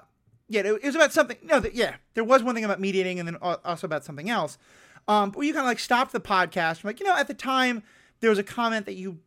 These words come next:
you decided not to make, but you wanted to make it now and talk more about sort of why, you know, the, the fact that animal life isn't regarded as important to you, um, was matters." And I, you now talk about that a lot more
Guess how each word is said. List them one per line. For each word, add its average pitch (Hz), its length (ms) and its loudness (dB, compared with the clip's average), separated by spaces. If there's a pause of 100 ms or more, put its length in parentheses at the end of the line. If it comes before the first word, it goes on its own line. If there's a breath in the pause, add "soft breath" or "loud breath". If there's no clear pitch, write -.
(120)
you 196 100 -12
decided 262 380 4
not 214 200 0
to 196 80 -6
make, 190 220 0
but 185 120 -10
you 165 100 -10
wanted 175 200 -4
to 165 60 -6
make 156 140 -8
it - 80 -14
now 175 320 -2
and 151 80 -14
talk 160 240 -4
more 156 160 -6
about 151 220 -2
sort 247 120 -8
of 240 60 -12
why, 320 240 2
you 196 140 -2
know, 160 280 -4 (460 soft breath)
the, 202 80 0
the 196 120 -4
fact 220 360 0
that 208 120 -18
animal 208 300 0
life 175 320 -2
isn't 190 240 -2
regarded 160 420 -2
as 139 140 -8
important 143 520 -10
to - 140 -14
you, 135 340 -8 (320)
um, 151 480 -6
was 165 180 -10
matters." 151 400 -6
And 185 140 -4
I, 180 180 0 (480 soft breath)
you 208 240 -2
now 262 180 2
talk 240 300 -2
about 190 200 -2
that 175 120 0
a - 20 -4
lot 160 240 -4
more 151 320 -6